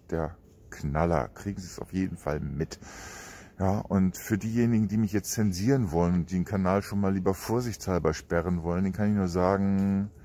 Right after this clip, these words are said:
es geht auch auf vielen anderen Kanälen raus. Ich bin nicht nur auf YouTube.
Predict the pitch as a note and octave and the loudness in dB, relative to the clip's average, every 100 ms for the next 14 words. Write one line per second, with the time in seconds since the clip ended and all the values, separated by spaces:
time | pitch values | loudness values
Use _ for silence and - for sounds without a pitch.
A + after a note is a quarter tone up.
0 | - - - - F#2+ - B2+ - - G2+ | -20 -20 -20 -6 -4 -2 -2 0 -2 0
1 | G2+ - - A#2 A2+ - G2+ A#2 F#2 - | -4 -2 0 2 2 0 2 2 0 -2
2 | D#2+ D#2 E2 E2 C#2+ - C#2+ - - - | -4 -2 -2 -2 -4 -6 -6 -4 -4 -6
3 | - - - - - - - - - - | -10 -20 -20 -20 -20 -20 -20 -20 -16 -10
4 | - - - - - - A#2+ C3 C3 - | -10 -12 -20 -20 -8 0 2 2 0 -8
5 | - - - - - - - - G#2 C#3 | -16 -18 -18 -18 -20 -20 -20 -2 4 4
6 | - C3+ C3+ C3+ C3+ C3+ - G2+ A#2 G#2+ | 2 2 4 4 2 -4 -6 0 0 0
7 | - - E2+ F#2 A#2+ - G2+ E2 D#2+ | -6 -12 -8 -2 -2 0 0 0 -4